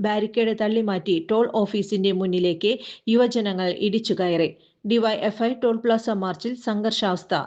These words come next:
നിലനിന്നു. ദേശീയപാതയിലെ നിർമ്മാണ പ്രവർത്തനങ്ങൾ ഉടൻ പൂർത്തീകരിക്കുക, ഗതാഗത കുരുക്ക് പരിഹരിക്കാൻ ഉടൻ നടപടി സ്വീകരിക്കുക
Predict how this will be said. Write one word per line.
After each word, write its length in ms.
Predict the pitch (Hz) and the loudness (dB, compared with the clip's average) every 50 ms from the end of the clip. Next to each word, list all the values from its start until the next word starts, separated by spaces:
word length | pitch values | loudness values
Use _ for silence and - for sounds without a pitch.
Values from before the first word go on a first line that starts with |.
| - | -4
നിലനിന്നു. 480 | 180 190 180 180 165 165 170 160 156 - - - _ _ _ _ _ - - _ _ - | -2 0 0 0 0 -2 -2 -2 -4 -6 -8 -14 _ _ _ _ _ -20 -20 _ _ -2
ദേശീയപാതയിലെ 800 | 214 254 262 240 - 311 311 311 302 285 262 254 262 247 233 233 | 0 0 2 2 0 0 0 0 0 0 0 0 0 2 2 2
നിർമ്മാണ 420 | 240 240 226 220 214 202 220 220 220 226 | 2 2 0 0 0 0 0 0 0 -2
പ്രവർത്തനങ്ങൾ 680 | 226 220 214 202 196 208 - 202 190 185 180 180 185 - - 196 | 0 0 0 0 0 0 -2 -2 -2 0 0 0 0 0 0 0
ഉടൻ 200 | 185 190 190 185 | 0 0 0 0
പൂർത്തീകരിക്കുക, 760 | 180 - 202 196 196 220 196 170 190 175 170 165 185 170 180 185 240 254 - - - _ _ - | -2 -2 -2 -2 0 0 0 0 0 0 0 0 0 0 0 0 -2 -4 -8 -18 -20 _ _ -4
ഗതാഗത 420 | 196 220 208 226 220 226 220 214 233 | -2 0 2 2 2 0 0 -2 -2
കുരുക്ക് 400 | 226 226 226 202 202 202 208 202 196 | -2 -2 0 -2 -2 0 0 0 0
പരിഹരിക്കാൻ 680 | 196 208 196 196 185 202 196 185 180 - 202 185 165 160 - | 0 0 0 0 0 0 0 0 0 0 0 -2 -2 -2 -2
ഉടൻ 260 | - 202 196 196 185 175 180 | 0 0 2 2 0 0 0
നടപടി 380 | 185 190 196 208 208 226 208 202 | -2 0 0 0 0 0 -2 -2
സ്വീകരിക്കുക 600 | 202 - 202 175 160 190 170 165 - 180 156 | -2 -2 -2 -2 -2 -2 -4 -4 -4 -4 -2